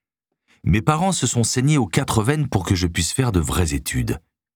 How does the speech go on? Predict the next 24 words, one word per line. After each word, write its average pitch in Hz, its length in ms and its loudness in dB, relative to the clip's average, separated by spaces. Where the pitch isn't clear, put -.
Je 78 100 -4
n'ai 76 140 0
pas 80 180 -2
fait 92 180 0
des 80 180 0
études 80 240 0
commerciales 85 540 0
par 90 160 2
hasard. 71 500 -2
Mes 90 120 4
parents 127 300 0
m'y 147 140 2
ont 123 100 -2
poussé, 110 460 -2
car 131 160 2
ils 120 80 0
croyaient 135 340 0
que - 120 -4
c'était 117 260 0
la 92 100 0
meilleure 113 280 2
façon 131 320 0
de 107 80 2
réussir. - 640 -4